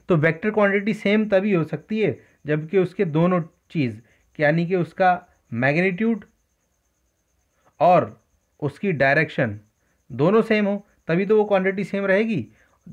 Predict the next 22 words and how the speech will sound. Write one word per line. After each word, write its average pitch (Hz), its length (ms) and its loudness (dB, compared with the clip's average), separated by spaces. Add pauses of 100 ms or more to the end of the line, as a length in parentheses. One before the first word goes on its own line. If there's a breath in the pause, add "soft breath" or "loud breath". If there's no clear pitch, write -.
तब 175 240 2
यहाँ 131 280 -2
पर 180 160 0
हमें 160 220 0
साफ 143 320 -2
साफ 180 140 -2
दिख 175 160 -4
रहा 190 120 4
है 170 140 -2 (240 soft breath)
कि 151 80 -2
भैया 180 240 2
डायरेक्शन 160 440 2
इसमें 175 280 -4
सेम 190 220 -4
है, 190 60 -2
क्वांटिटी 156 480 -2
और 151 260 4
इसके 143 200 -4
मैग्नीट्यूड 156 460 0
भी 180 100 -2
सेम 170 260 -4
है, 160 80 -6